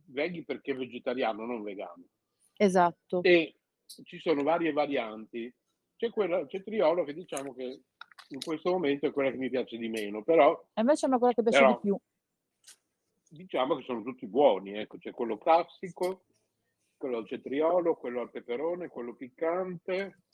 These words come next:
Speaker 2: E vedi, quello al
Speaker 1: E poi
Speaker 2: peperone io qua non lo trovo mai, trovo solo quello piccante, quello... cioè, s-, al peperoncino è
Speaker 1: No, ce
Speaker 2: piccante.
Speaker 1: n'è uno che si... aspetta, ce n'è uno che si chiama piccante e un altro
Speaker 2: Ok.
Speaker 1: che ha un altro nome. E
Speaker 2: Eh,
Speaker 1: quello lì è quello al
Speaker 2: peperon-,
Speaker 1: peperone.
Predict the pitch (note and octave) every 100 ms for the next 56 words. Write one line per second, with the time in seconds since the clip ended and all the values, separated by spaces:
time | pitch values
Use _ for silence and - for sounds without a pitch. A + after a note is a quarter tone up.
0 | _ _ _ _ - D4+ B3+ G#3 C#4 D#4
1 | B3+ F4 F4 F4+ A3 G3 C4+ F3 D4 F3
2 | G3+ A3 C4+ C#4 F4+ C#4 F3 F3 E3+ -
3 | - C#4 D4+ G4 F#4+ F#4+ F#4 F4+ - F3+
4 | F3 G#3+ - D4 D#4 _ _ _ _ -
5 | D#4+ - E4 F4 G4 D#4 B3+ B3+ A3 -
6 | C#4 G#3+ F3+ F3 - _ _ _ _ _
7 | _ _ _ _ - C#4+ - A#3+ D#3+ F#3+
8 | E3+ D#3 G3+ D4 D4 G3 - D#3+ C#3 -
9 | C3 B2+ A2+ D3 F3+ B3+ F3+ D#3+ - -
10 | A2+ G2 F#2+ G2 G2+ _ _ _ _ -
11 | B2+ - - G#2 G#2 - D#3 A3 - -
12 | - - D3+ G3+ A#3+ F3+ D#3 B3+ - -
13 | D3+ C#3+ C#3 B2 A2+ A2 A2+ - - _
14 | _ _ _ G3+ A#3 C#4+ C4+ G#3 A3 C#4
15 | C#4+ D4 - D#3+ C#3 A2 A2